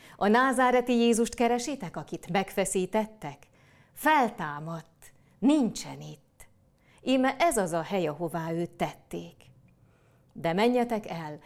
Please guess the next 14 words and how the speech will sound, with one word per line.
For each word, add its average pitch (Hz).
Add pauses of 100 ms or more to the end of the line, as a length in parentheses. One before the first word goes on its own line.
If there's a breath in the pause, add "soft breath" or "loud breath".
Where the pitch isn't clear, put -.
(160 loud breath)
mondjátok 240
meg 185
tanítványainak 180
és 156
Péternek, 170
hogy 240
előttetek 170
megy 170
Galileába, 160 (120)
ott 339
megláthatjátok, 175 (240 loud breath)
amint 170
megmondta 151
nektek.” 156